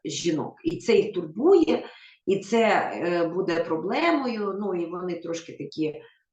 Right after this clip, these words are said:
будуть, е, на цьому зациклені. А от якщо ми говоримо це про чоловіків,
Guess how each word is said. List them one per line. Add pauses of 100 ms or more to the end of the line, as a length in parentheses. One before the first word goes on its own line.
будуть,
е, (380)
на
цьому
зациклені. (180)
А
от
якщо
ми
говоримо
це
про
чоловіків,